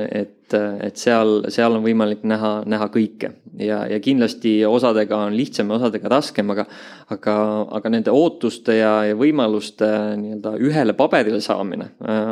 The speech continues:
on, noh, kindlasti võtmekoht, et nii nagu organisatsiooni juhtimises samamoodi, et mis on meie võimalused, mis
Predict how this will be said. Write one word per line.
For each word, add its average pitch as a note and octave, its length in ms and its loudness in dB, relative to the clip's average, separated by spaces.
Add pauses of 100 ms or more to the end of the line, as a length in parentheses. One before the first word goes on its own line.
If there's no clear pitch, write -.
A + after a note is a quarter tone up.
(140)
on, A2 160 -4 (320)
noh, A2 160 -6
kindlasti A2+ 320 0
võtmekoht, A#2 520 0
et A2 120 -4
nii A2 160 0
nagu A2 160 0
organisatsiooni A#2 640 2
juhtimises A2 560 0
samamoodi, G#2+ 520 2
et G#2+ 120 -12
mis A2 240 -6
on A2 80 -4
meie A2 160 -2
võimalused, C3 640 0 (480)
mis A#2 160 -2